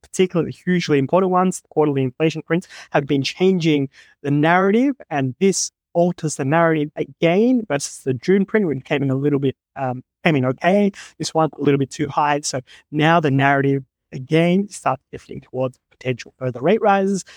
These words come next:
whether that's one rate rise, two rate rises, I think, or no rate rises. I think that's the current framework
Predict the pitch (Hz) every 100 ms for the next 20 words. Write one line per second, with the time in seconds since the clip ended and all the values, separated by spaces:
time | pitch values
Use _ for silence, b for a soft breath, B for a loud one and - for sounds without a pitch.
0 | B 151 147 135 - 160 180 190 180 175
1 | 156 147 135 - - 208 185 151 135 135
2 | 139 143 135 - - 147 139 B _ _
3 | _ _ _ - 175 160 160 220 185 147
4 | 139 143 185 226 196 - 147 139 131 -
5 | - - - 165 147 135 - _ _ _
6 | 147 147 143 127